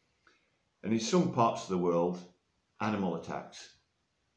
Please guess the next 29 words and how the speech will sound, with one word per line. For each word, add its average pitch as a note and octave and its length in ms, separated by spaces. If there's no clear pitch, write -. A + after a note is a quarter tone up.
In C3 120
the D#3 80
U D#3+ 200
K, C3+ 380
think E3 320
of C3+ 140
that B2+ 280
as A2+ 120
encountering A#2 880
a G#2+ 240
reckless A2 420
owner G#2+ 460
with G2 160
a G#2+ 40
dog G2 460
off F#2 140
its - 180
lead. E2+ 340
They C#3 80
should F3+ 240
be D#3+ 80
following C3 420
the A#2 60
countryside A2 680
code. A2 440
Attacks, - 540
although C3+ 500
rare, B2+ 300
do A#2 360